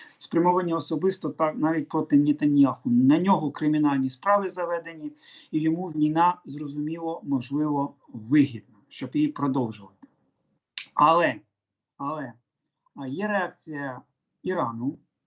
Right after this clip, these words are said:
є реакція Туреччини вже. Я думаю, вважаю, що Туреччина це зробила саме на випередження, щоб якраз Ізраїль не встиг розпочати повномасштабне вторгнення в Ліван.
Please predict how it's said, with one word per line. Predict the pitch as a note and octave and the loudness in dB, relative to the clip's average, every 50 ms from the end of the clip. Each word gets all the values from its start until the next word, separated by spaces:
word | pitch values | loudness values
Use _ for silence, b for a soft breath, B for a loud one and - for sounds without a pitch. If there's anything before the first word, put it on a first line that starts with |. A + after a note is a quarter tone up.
| _ _ _ _ _ _ _ | _ _ _ _ _ _ _
є | - C#3 D3+ G#3 A3 | -4 -2 0 2 2
реакція | G#3 F#3 E3+ D#3 D3 - _ - - D3+ C3+ A#2+ A#2 A2+ - _ | 2 2 0 0 -2 -6 _ -14 -8 -8 -6 -6 -8 -10 -6 _
Туреччини | - G#3+ A3+ G3+ E3+ C#3 B2+ A#2 - - - C#3 C3 C3+ C#3 | 2 4 4 4 4 2 2 0 -4 -6 -2 2 4 4 4
вже. | C#3 C3 D3 E3+ | 4 2 0 -2
Я | E3 D#3+ F3 E3 | 0 2 0 0
думаю, | C#3+ C#3+ D3 D#3 D#3 D#3 D3+ C#3+ | 0 -2 -4 -4 -2 0 0 0
вважаю, | C#3+ C#3+ C#3+ D#3+ D3 C#3+ C#3 | -2 -2 0 0 0 0 0
що | - C#3+ C#3 | -2 -4 -4
Туреччина | - D3+ D3 C#3+ C#3+ - D3+ C3+ | -2 0 -2 -2 0 2 2 2
це | - - | 2 2
зробила | C3+ B2 C3+ C#3+ C#3 C#3 D3 C3+ C3 B2+ | -2 -2 0 0 2 2 4 4 2 2
саме | - - - - E3 D#3 D#3 D3+ C#3+ C#3+ C#3 C#3 - - _ _ _ - | -2 -4 0 4 6 6 6 6 6 4 2 2 -2 -6 _ _ _ -2
на | - D3+ E3 E3 D3+ C#3+ - - | 0 2 4 4 4 2 0 -2
випередження, | - A#2+ B2 C#3+ G3 F#3+ E3 - - C#3+ C#3 C#3 B2+ A#2 A#2+ C3+ B2+ A#2+ A#2+ A#2+ A#2 A2 | -8 -8 -4 0 2 2 2 0 -2 -4 -4 -4 -6 -6 -6 -4 -4 -2 -2 -4 -6 -8
щоб | - - B2 - | -12 -12 -10 -4
якраз | C#3 C#3 C#3 - - D3 C#3+ C#3 - - | -4 -4 -4 -2 -2 -2 -2 -2 -4 -4
Ізраїль | D#3 C#3 B2 C3 C3+ D#3 D3+ C#3+ C3+ C3+ B2+ | -2 -2 0 0 2 2 2 2 2 2 4
не | B2 C3+ D3+ D#3 | 4 4 4 2
встиг | C#3+ - - - - _ - - D#3+ C3+ - - - b b b b b b b b b b | 2 -2 -6 -14 -10 _ 2 4 4 4 4 0 -8 b b b b b b b b b b
розпочати | D3 D3 D3 - D#3+ C#3+ - D#3 D3 C#3 - - | -2 -2 -2 -2 -4 -2 0 0 -2 -2 -2 -6
повномасштабне | - - _ - F3 F3 D#3+ C3+ C#3 C#3 C3+ B2+ B2 B2 - - - D3+ C#3+ C3+ A#2 B2+ A#2+ A#2 | -10 -6 _ 4 6 6 6 6 6 4 4 4 2 -2 -4 -2 0 2 2 2 0 -2 -6 -8
вторгнення | A#2 - - D#3 D3+ D3 B2+ A2+ A#2+ A#2+ A#2 A#2 A2+ A2 G2+ G#2+ | -8 -8 -6 -4 -2 -2 -4 -4 -4 -6 -6 -6 -8 -10 -10 -8
в | A2+ A#2 | -4 0
Ліван. | C3 C3 B2 C3+ D#3+ F3 F#3+ G#3 G#3+ G#3 | 0 2 2 4 4 4 4 4 0 -2